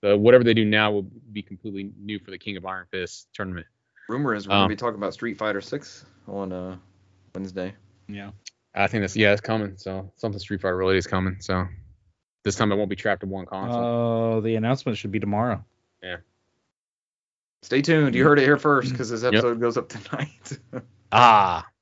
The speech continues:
Speaker 2: And we need a title before <laughs> tonight.
Speaker 1: So, yeah, outside of that, uh, I, I did fuck around with some, um, P S Now games. Uh, I'm still on my
Speaker 2: Oh.
Speaker 1: Resident Evil kick. Uh, I, I s-, I got to the point in Code Veronica where I'm, like, at the very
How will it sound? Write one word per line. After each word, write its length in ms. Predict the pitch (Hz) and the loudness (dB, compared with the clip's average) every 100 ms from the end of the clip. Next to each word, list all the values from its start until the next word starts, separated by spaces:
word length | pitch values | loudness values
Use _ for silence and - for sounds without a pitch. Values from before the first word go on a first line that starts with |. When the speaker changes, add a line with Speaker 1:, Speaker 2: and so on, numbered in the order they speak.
| _ _ _ _ | _ _ _ _
Speaker 2:
And 100 | 98 | -6
we 80 | 120 | -2
need 140 | 135 | 0
a 60 | 139 | 0
title 340 | 151 156 131 | 4 4 4
before 320 | 123 113 160 147 | 0 -2 -4 -4
<laughs> 140 | - | -8
tonight. 580 | 147 135 151 151 151 - 147 - - - 123 - - _ - | -14 -14 -14 -14 -18 -14 -14 -12 -14 -16 -20 -20 -20 _ -2
Speaker 1:
So, 240 | 113 113 - _ _ | 0 0 -4 _ _
yeah, 220 | 123 113 | -2 0
outside 380 | 160 165 - 170 | 4 4 8 8
of 100 | 139 | 8
that, 320 | 127 147 143 123 | 8 8 8 4
uh, 480 | 127 127 127 120 117 | 2 6 6 4 0
I, 120 | 117 127 _ | -6 -8 _
I 60 | 120 | -4
did 160 | 127 127 | -4 0
fuck 200 | 135 127 | -2 -2
around 320 | 120 120 120 | -4 -4 -4
with 100 | 113 | -8
some, 180 | - 110 | -10 -8
um, 380 | 104 104 98 98 - | -6 -6 -8 -16 -4
P 120 | 123 | -2
S 120 | 113 | -2
Now 200 | 113 107 | 0 0
games. 460 | 104 107 110 - _ _ - | 0 -2 -4 -12 _ _ -12
Uh, 40 | |
I'm 340 | 98 98 98 98 | -6 -4 -6 -8
still 180 | - 233 | -2 0
on 60 | |
my 60 | 101 | -2
Speaker 2:
Oh. 40 | |
Speaker 1:
Resident 260 | 104 104 104 | -6 -12 -10
Evil 180 | 104 98 | -8 -6
kick. 260 | - 104 - _ _ - | -4 -4 -6 _ _ -12
Uh, 40 | |
I, 580 | 98 98 98 98 90 87 - | -6 -4 -2 -2 -4 -6 -6
I 40 | 107 | -6
s-, 200 | - - 117 147 | -6 -10 -4 2
I 80 | 160 | 6
got 140 | 202 | 6
to 60 | 190 | 4
the 60 | |
point 180 | 151 160 | -2 -4
in 40 | |
Code 200 | 123 143 | -2 -4
Veronica 360 | 110 117 123 120 | -2 -4 -4 -4
where 200 | 107 110 | -4 -2
I'm, 100 | 110 | -2
like, 160 | 120 92 | -2 -6
at 140 | 107 | -10
the 80 | 107 | -8
very 420 | 98 117 117 107 | -2 0 0 -4